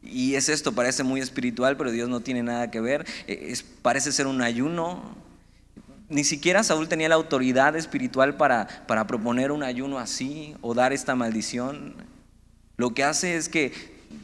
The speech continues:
parece un motivo muy espiritual, pero está buscando la gloria propia y no la gloria de Dios. Es como, es, y, y podemos poner el ejemplo del ayuno,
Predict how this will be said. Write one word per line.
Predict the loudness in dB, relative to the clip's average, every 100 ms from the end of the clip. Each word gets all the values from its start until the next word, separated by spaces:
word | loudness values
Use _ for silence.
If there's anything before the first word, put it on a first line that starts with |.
| -2
parece | 0 2 0
un | 0
motivo | 0 2 2
muy | 2 0 0
espiritual, | -2 -2 -2 0 0 0
pero | -2
está | -4 2 0
buscando | 0 -4 -4 -2 -4 -6
la | -4 -4
gloria | -2 -2 -2 -2 -2
propia | -2 -2 -2 -2 -2
y | -2
no | 0 0
la | 0
gloria | 0 -2 -2 -4
de | -4
Dios. | -4 -6 -10 -16 -20 -20 -20 _ _ _ _ _ _ -20 _ _ _
Es | -4
como, | 0 -2 0 -2 -4 -12 -12
es, | -12 -12 -14 -10
y, | -8
y | -6
podemos | -2 -2 0
poner | 0 0
el | 0
ejemplo | -2 -2 2
del | 2
ayuno, | 2 0 -2